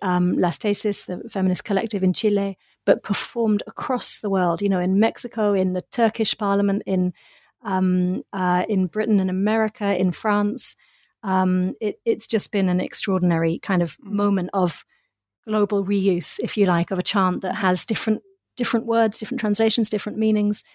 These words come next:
Speaker 1: but which unifies people in a, a kind of feminist global imaginary. It, it, it absolutely speaks to, to what I've tried to do in this book.
Speaker 2: Yeah, and this, like, unification.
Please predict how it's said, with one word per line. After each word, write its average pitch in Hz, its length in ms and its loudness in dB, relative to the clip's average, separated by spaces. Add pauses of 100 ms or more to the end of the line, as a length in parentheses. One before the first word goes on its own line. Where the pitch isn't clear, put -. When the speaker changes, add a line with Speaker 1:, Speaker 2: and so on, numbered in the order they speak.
(400)
Speaker 1:
but 226 140 0
which 220 260 4
unifies 220 420 -2
people 202 320 0
in 196 180 0
a, 180 220 0
a - 60 -16
kind 190 240 0
of - 180 -6 (300)
feminist 190 600 -2
global 190 420 0
imaginary. 180 640 0 (220)
It, 196 220 0
it, 220 220 6
it 190 120 -8
absolutely 202 400 0
speaks - 380 0
to, 175 220 0 (240)
to - 80 -10
what 185 100 2
I've 175 100 2
tried 190 240 -2
to 196 60 -4
do 185 140 0
in 180 140 4
this 175 140 2
book. - 300 -16 (760)
Speaker 2:
Yeah, 214 180 0
and 208 80 2
this, 208 160 -2
like, 202 180 -4
unification. 190 840 -2